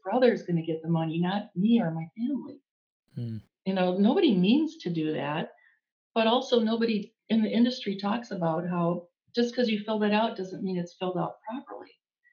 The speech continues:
Speaker 1: Um, my husband had a four oh one K. I got the number, I applied for the, the benefits package,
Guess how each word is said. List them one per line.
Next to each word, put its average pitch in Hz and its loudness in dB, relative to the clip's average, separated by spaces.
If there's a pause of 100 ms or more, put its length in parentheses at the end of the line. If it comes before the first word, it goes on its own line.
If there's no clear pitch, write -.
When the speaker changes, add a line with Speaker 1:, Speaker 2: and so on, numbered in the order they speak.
(380)
Speaker 1:
Um, 170 0
my 175 2 (720)
husband 226 4
had 185 2
a 175 0
four 196 0
oh 185 2
one 170 2
K. 170 0 (1500)
I 170 2
got 160 0
the - -6
number, 214 2
I 151 -2
applied 170 0
for 170 -2
the, 139 -4 (400)
the 165 0
benefits 233 6
package, 208 0